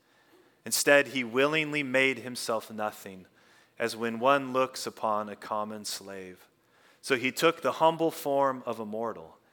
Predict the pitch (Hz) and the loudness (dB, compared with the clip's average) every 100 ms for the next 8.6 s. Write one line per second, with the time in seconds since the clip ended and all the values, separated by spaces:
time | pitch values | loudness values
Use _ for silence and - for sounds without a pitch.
0 | _ _ _ _ - 123 113 143 156 - | _ _ _ _ -4 -4 4 6 6 4
1 | - 131 - 139 127 - - 123 131 135 | -4 -4 -2 0 -2 -4 2 6 6 4
2 | 131 123 120 113 107 - 127 156 151 143 | -2 -6 -4 -2 -4 -2 0 0 -2 -2
3 | 135 123 - 101 85 85 92 _ _ _ | -2 -2 -8 -12 -12 -16 -20 _ _ _
4 | _ - 123 120 131 135 123 123 110 120 | _ -6 -6 0 2 2 0 -6 0 2
5 | 151 160 151 143 143 - 98 90 87 - | 4 4 0 -6 -8 -6 -4 -6 -8 -16
6 | - _ _ _ - 113 - 131 131 123 | -20 _ _ _ -12 -8 -2 0 0 -4
7 | 120 110 - - 117 107 101 92 - - | -4 -6 -4 0 0 0 -6 -8 -8 -14
8 | 98 87 - 110 107 | -14 -14 -10 -8 -8